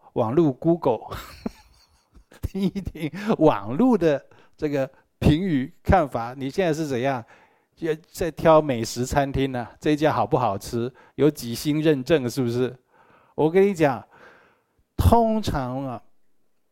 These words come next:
不只是你在拣择，在挑选善知识依止，这善知识才挑选你呢。这善知识在挑选你呢，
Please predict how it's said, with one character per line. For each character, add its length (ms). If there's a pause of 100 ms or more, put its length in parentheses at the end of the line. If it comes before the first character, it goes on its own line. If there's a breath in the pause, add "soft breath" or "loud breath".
(100)
不 140
只 300
是 200
你 280
在 260
拣 320
择， 500
在 140
挑 380
选 300
善 280
知 160
识 220
依 160
止， 320 (640 soft breath)
这 140
善 220
知 160
识 140
才 180
挑 300
选 260
你 220
呢。 240 (2250)
这 100
善 240
知 160
识 140
在 140
挑 300
选 280
你 220
呢， 200